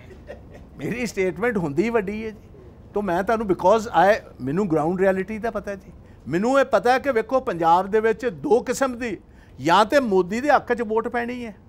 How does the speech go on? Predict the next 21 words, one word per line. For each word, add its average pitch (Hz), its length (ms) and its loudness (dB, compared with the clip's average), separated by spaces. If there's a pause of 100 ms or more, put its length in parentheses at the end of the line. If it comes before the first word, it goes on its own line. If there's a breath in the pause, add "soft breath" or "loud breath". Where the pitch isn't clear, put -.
(880)
ਜਿਹੜੀ 311 300 2
ਐਂਟੀ 233 380 4
ਮੋਦੀ 277 340 2
ਪੈਣੀ 156 360 0
ਹੈ, 104 60 -18 (140)
ਉਹਦੇ 277 160 -2
ਕੋਲ 285 160 2
ਵਿਕਲਪ 226 400 4
ਕੀ 202 280 -4
ਹੈ? 110 60 -6 (100)
ਕਾਂਗਰਸ, 202 600 0
ਆਪ 190 300 6
and 202 360 -2
ਅਕਾਲੀ 123 280 -4
ਦਲ। 98 160 -20 (560 soft breath)
ਅਕਾਲੀ 285 380 2
ਦਲ 339 200 10
ਸਾਰਿਆਂ 277 380 2
ਨੂੰ 277 120 -6
ਪਤਾ 165 240 -2
ਹੈ, 120 160 -10